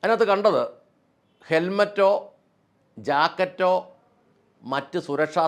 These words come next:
സംവിധാനങ്ങളൊന്നുമില്ലാതെ, ഒന്നുമില്ലാതെ ഫോർ വീല് jeep-ുകൾ അല്ലെങ്കിൽ ഫോർ വീല് വാഹനങ്ങൾ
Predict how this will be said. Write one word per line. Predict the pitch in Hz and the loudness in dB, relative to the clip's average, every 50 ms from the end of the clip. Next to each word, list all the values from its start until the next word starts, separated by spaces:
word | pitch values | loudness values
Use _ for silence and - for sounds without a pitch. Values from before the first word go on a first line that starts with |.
| 156 | 0
സംവിധാനങ്ങളൊന്നുമില്ലാതെ, | - 131 135 139 139 135 139 135 135 139 135 135 131 131 131 127 131 139 143 151 156 160 160 156 151 127 117 107 101 92 87 78 73 - - _ _ _ _ _ _ _ _ _ _ _ _ _ _ _ _ _ _ _ _ _ _ _ _ 143 165 196 | -2 -4 -4 -4 -4 -2 -2 -2 -4 -6 -8 -8 -6 -6 -6 -6 -6 -8 -8 -8 -8 -6 -4 -4 -4 -4 -4 -6 -8 -8 -10 -10 -12 -16 -20 _ _ _ _ _ _ _ _ _ _ _ _ _ _ _ _ _ _ _ _ _ _ _ _ -6 -4 -2
ഒന്നുമില്ലാതെ | 226 240 269 262 220 175 127 104 92 80 - - - _ _ _ _ _ _ _ _ _ _ _ _ _ _ _ _ _ _ _ _ _ _ _ _ - | -2 0 -2 -2 -2 -2 -4 -6 -8 -10 -12 -16 -20 _ _ _ _ _ _ _ _ _ _ _ _ _ _ _ _ _ _ _ _ _ _ _ _ -8
ഫോർ | - 180 190 202 226 240 247 247 247 | -2 0 4 4 6 6 4 4 2
വീല് | 247 247 226 233 180 139 147 | 0 -2 -2 -4 -6 -6 -6
jeep-ുകൾ | 175 185 202 - - 220 220 208 208 214 208 - - - _ _ _ _ _ _ _ _ _ _ _ _ _ _ _ _ _ - | -6 -8 -8 -6 -6 -4 0 0 0 0 -2 -4 -10 -20 _ _ _ _ _ _ _ _ _ _ _ _ _ _ _ _ _ -8
അല്ലെങ്കിൽ | 127 147 160 165 170 147 - | -6 -6 -6 -6 -8 -6 -4
ഫോർ | 151 156 180 208 220 220 220 | -2 0 2 2 2 0 0
വീല് | 226 226 202 196 165 156 156 139 143 147 | 0 0 0 0 -2 -4 -8 -6 -2 0
വാഹനങ്ങൾ | 143 151 151 156 170 170 165 170 170 160 | 0 0 0 -2 -4 -6 -4 -4 -4 -4